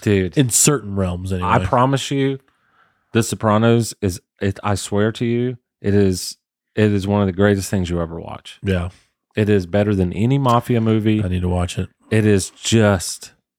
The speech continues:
Speaker 1: and a lot of the mafia m-, movies, the, the actors in them
Speaker 2: Uh-huh.
Speaker 1: ended up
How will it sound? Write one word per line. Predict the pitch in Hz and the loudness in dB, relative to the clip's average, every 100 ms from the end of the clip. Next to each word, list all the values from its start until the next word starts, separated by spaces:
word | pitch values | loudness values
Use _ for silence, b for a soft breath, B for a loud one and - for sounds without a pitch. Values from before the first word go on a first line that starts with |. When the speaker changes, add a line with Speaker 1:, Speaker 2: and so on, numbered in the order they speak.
| _ _ _ - | _ _ _ -2
Speaker 1:
and | 117 | 2
a | 120 | 4
lot | 127 175 | 4 2
of | |
the | 131 | 2
mafia | 117 117 113 | 0 0 -2
m-, | 98 98 - _ _ _ _ | -4 -6 -14 _ _ _ _
movies, | 104 110 135 107 87 - - _ _ | -4 0 0 -2 -6 -10 -18 _ _
the, | 98 95 _ - | -12 -12 _ -8
the | 98 92 87 87 85 - _ _ _ _ - | -4 -4 -4 -6 -10 -16 _ _ _ _ -4
actors | 107 110 - 139 131 | -2 -2 -2 -2 -2
in | 143 | -2
them | 156 156 156 | -4 -6 -4
Speaker 2:
Uh-huh. | 95 | 0
Speaker 1:
ended | 113 120 110 | 0 2 2
up | 107 | 0